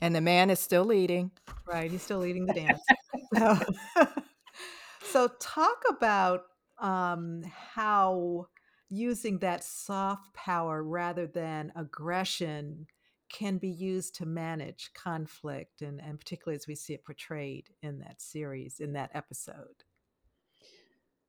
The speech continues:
Speaker 3: Yeah, I'm, I would love to know if that's actually a, a real story.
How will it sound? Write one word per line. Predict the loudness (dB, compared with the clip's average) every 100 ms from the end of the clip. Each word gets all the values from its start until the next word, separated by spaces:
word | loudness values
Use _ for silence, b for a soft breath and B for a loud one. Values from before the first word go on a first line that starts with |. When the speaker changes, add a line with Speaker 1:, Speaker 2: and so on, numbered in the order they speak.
| -10
Speaker 3:
Yeah, | 6 8 10
I'm, | 10 10 6 4
I | 4
would | 4 4
love | 6 4
to | 4
know | 2 4
if | 4
that's | 4 4 4
actually | 0 0 0 2
a, | 2 -2 B B B -10
a | -6
real | 2 2 2
story. | -4 -2 0 0 0 -4 -6